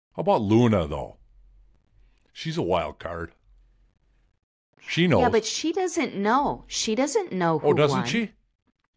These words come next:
Speaker 2: No. The only people that know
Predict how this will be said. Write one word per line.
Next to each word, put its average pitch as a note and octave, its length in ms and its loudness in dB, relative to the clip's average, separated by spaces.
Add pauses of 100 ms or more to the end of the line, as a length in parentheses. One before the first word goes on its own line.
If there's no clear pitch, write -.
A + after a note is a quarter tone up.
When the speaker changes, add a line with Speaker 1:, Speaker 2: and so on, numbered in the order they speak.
(100)
Speaker 2:
No. E3+ 560 -2 (640)
The G#3 140 2
only D4 300 0
people C4+ 440 -6
that G3+ 260 -4
know F#3 640 -2